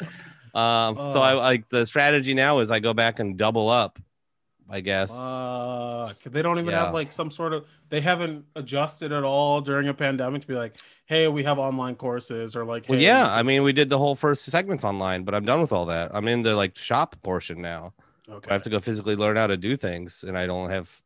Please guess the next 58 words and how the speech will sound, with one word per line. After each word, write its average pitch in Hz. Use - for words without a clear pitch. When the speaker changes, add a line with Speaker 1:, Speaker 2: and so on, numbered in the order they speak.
Speaker 1:
I 113
mean, 127
that's 170
the 196
only 156
blessing, 117
is 127
that, 110
like, 101
because 120
of 113
how 123
much 123
of 127
a 113
pain 123
in 127
the 123
ass 135
it 131
is, 143
and 110
you 110
have 110
to 117
do 110
everything 110
in 104
small 107
groups, 107
that 107
it 104
is, 117
like, 101
we're 107
way 120
less 117
efficient 101
in 131
person. 175
So -
if 110
it's 120
just 139
me 123
and, 110
like, 101
all 120
right, 107
so 127
I'll 120
go 143
in 147
for 143
class 110
and 110
I'll 107
go 107